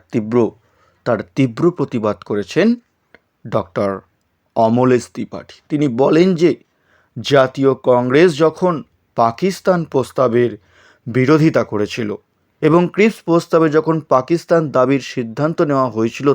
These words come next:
তখন গান্ধীজি বিরোধিতা করেছিল। এমনকি উনিশশো পঁয়তাল্লিশ থেকে ছেচল্লিশে দেশের পরিস্থিতি কতটা বিপ্লবের অনুকূল ছিল এবং বিপ্লব করলে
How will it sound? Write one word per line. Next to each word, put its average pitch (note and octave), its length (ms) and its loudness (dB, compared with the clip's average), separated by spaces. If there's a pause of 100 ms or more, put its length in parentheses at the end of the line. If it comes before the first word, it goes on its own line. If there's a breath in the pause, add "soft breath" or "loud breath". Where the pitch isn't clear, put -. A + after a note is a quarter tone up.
(160)
তখন C3+ 440 2 (1000)
গান্ধীজি A#2 640 -2 (640)
বিরোধিতা A#2+ 540 -4
করেছিল। - 460 -16 (580)
এমনকি G#3+ 600 0 (400)
উনিশশো B2+ 380 -4
পঁয়তাল্লিশ C3 540 -4
থেকে F#3+ 340 -4 (340)
ছেচল্লিশে F3 680 0 (680)
দেশের B2 360 0
পরিস্থিতি B2+ 760 -4 (380)
কতটা E3 400 0
বিপ্লবের E3+ 500 0 (180)
অনুকূল C3+ 460 -2
ছিল F3 320 -2 (360)
এবং F3+ 240 2
বিপ্লব D#3 400 2 (120)
করলে D3 440 2